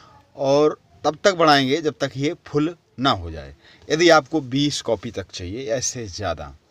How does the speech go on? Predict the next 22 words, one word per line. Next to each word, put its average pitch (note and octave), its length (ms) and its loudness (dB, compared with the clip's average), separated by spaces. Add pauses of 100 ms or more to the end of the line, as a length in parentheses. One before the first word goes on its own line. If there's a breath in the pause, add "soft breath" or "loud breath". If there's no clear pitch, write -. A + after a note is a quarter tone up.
(360 loud breath)
तो E3 60 -2
बीस D#3 400 -4
ही E3+ 160 -4
निकलती D3 400 -2
हैं D3+ 100 -2
मैक्सिमम C3 500 -10
और A2 180 -10
एफ C3 220 -6
आने A2 200 -6
तक D3 200 -8 (300)
रुक A#2 220 -8
जाएंगे। D2 380 -14 (360 loud breath)
Otherwise E3 500 6
दस C3+ 300 -4
निकालनी C#3+ 380 -2
हो G#2+ 120 -8
तो E2+ 160 -14
यहाँ E2 180 -10
पर G2 200 -12
दस A2 240 -6
पहुँचा F#2+ 320 -14
दें। - 220 -20